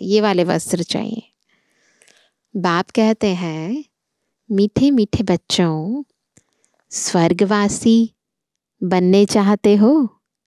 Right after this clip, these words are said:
हर पाँच हजार वर्ष बाद तुम्हारे यह कपड़े पुराने होते हैं, फिर नया देता हूँ। यह है आसुरी चोला,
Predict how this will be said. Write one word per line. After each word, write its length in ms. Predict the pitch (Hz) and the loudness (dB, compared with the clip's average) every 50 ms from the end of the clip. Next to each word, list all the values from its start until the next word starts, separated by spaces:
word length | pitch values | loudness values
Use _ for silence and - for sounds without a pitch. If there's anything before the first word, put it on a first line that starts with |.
| _ _ _ _ _ _ _ _ _ _ _ _ _ _ _ _ _ _ - | _ _ _ _ _ _ _ _ _ _ _ _ _ _ _ _ _ _ -2
हर 120 | 180 175 | -2 -2
पाँच 480 | 180 - 175 175 180 196 214 - - - | -2 -2 -2 -2 0 -2 -2 -2 -2 -2
हजार 480 | 214 185 175 196 185 185 185 185 185 | -2 0 0 0 -2 0 0 0 0
वर्ष 380 | 175 175 170 175 175 - - - | 0 0 0 0 -2 -2 -4 -4
बाद 440 | 175 175 175 196 220 196 170 202 214 - - - _ _ _ _ _ _ _ _ _ _ _ _ _ _ _ _ - | -2 -2 0 0 0 0 0 -2 -4 -6 -12 -14 _ _ _ _ _ _ _ _ _ _ _ _ _ _ _ _ 0
तुम्हारे 720 | 214 214 220 214 226 214 180 170 160 160 180 202 254 277 - _ _ _ _ _ _ _ _ _ - | 0 2 2 2 2 2 0 0 0 -2 -2 -6 -6 -8 -12 _ _ _ _ _ _ _ _ _ -2
यह 220 | 208 226 233 285 | 0 2 2 2
कपड़े 520 | 285 - 196 180 - 190 170 170 165 180 220 | 2 0 -4 -2 0 0 0 2 2 2 0
पुराने 520 | - - 220 214 214 220 226 214 190 180 | 0 0 2 2 2 2 0 -2 -2 -4
होते 340 | 180 180 190 175 - - 180 | -4 -6 -6 -8 -4 -2 -2
हैं, 300 | 180 185 - - 233 240 - _ _ _ _ _ _ _ _ _ _ _ _ _ _ _ _ _ _ _ _ _ _ _ - | -2 -2 -2 -6 -8 -8 -12 _ _ _ _ _ _ _ _ _ _ _ _ _ _ _ _ _ _ _ _ _ _ _ -12
फिर 240 | - - 190 175 | -4 -2 0 2
नया 360 | 185 202 220 233 240 247 247 240 | 2 2 2 2 2 2 2 4
देता 340 | 220 247 247 - - 269 | 4 2 2 2 2 2
हूँ। 240 | 277 269 277 311 339 - _ _ _ _ _ _ _ _ _ _ _ _ _ _ _ _ _ _ _ _ _ _ - | 2 2 0 -2 -4 -8 _ _ _ _ _ _ _ _ _ _ _ _ _ _ _ _ _ _ _ _ _ _ -4
यह 220 | 196 180 180 175 175 | 0 0 2 2 2
है 520 | 180 180 175 175 175 175 170 170 196 247 | 0 0 0 0 -2 -2 -2 -2 -2 -2
आसुरी 720 | 262 - 185 180 185 190 - - 208 185 175 185 196 233 | -2 -2 -2 -2 -4 -4 -4 -2 -2 0 0 0 0 -2
चोला, 680 | 247 - - - 196 185 170 170 185 202 208 190 185 | -2 -4 -4 -2 0 2 2 2 2 0 0 -2 -6